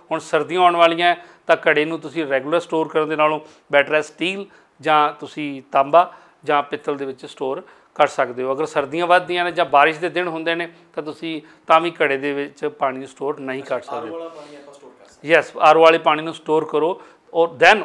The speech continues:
Speaker 1: ਉਸ ਤੋਂ ਬਾਅਦ ਉਸ ਖਾਲੀ ਪਾਣੀ ਨੂੰ ਤੁਸੀਂ ਭਰਨਾ ਹੈ। ਕਾਹਦੇ ਨਾਲ? ਖਣਿਜ ਤੱਤਾਂ ਨਾਲ। ਭਰਨ ਵਾਸਤੇ, ਅ, ਦੂਸਰਾ ਜਿਹੜਾ ਕਿ ਹੋਮ ਰੈਮਡੀ ਦੇ ਤੌਰ 'ਤੇ ਤੁਸੀਂ ਮੈਗਨੀਜ਼ੀਅਮ ਸਾਲਟ ਘਰ ਦੇ ਵਿੱਚ ਲੈ ਜਾਣਾ ਹੈ। ਔਰ ਕੀ ਕਰਨਾ ਹੈ? ਅਗਰ, ਅਗਰ, ਅ, ਉਹ ਪਾਣੀ ਦੀ ਮਾਤਰਾ ਦਸ ਲੀਟਰ ਹੈ ਜਿਹੜੀ ਤੁਸੀਂ ਸਟੋਰ ਕੀਤਾ ਹੋਇਆ,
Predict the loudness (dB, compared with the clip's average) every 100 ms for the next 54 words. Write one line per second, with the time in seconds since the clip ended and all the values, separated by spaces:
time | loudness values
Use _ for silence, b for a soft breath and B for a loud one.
0 | -4 -6 -2 6 6 6 -6 4 4 4
1 | 4 6 6 -2 -10 -16 -16 0 0 0
2 | -6 0 0 0 -8 -10 -10 -10 -10 -10
3 | -6 -2 -2 -4 B B 6 6 8 6
4 | 4 2 0 0 B B B 6 8 8
5 | 6 2 -6 2 6 6 4 0 -4 0
6 | 0 0 -2 -6 -4 -4 -6 -16 -16 -16
7 | -14 -12 -14 -12 -14 -6 0 0 -2 b
8 | b b -2 -2 -2 -8 -10 -10 -8 -4
9 | -4 -6 B B _ 4 4 4 -4 2
10 | 2 2 0 0 -2 2 2 2 B B
11 | B B 0 4 6 4 0 2 4 4
12 | 0 0 0 0 2 2 2 2 2 2
13 | -4 -8 -4 -2 -4 -8 _ _ -8 -6
14 | -10 -12 -2 -2 -2 -10 -4 -2 0 -4